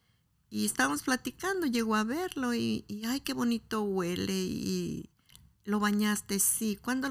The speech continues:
cada cuándo lo bañas?". Le digo, "Diario". "No, mi hija", me dice, yo creo que él tenía como un mes. "No, mi hija, los niños no se bañan diario, los niños chiquitos no se bañan diario". Le digo, "No".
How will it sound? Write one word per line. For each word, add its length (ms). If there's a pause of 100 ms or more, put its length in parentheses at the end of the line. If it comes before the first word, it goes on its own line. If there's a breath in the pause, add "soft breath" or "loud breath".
cada 200
cuándo 300
lo 140
bañas?". 280
Le 80
digo, 200
"Diario". 460 (580 soft breath)
"No, 240
mi 320
hija", 280
me 180
dice, 480
yo 160
creo 140
que 100
él 60
tenía 220
como 260
un 160
mes. 300 (880 soft breath)
"No, 200
mi 240
hija, 200
los 160
niños 300
no 140
se 160
bañan 400
diario, 880
los 100
niños 240
chiquitos 480
no 120
se 160
bañan 380
diario". 400
Le 160
digo, 320
"No". 300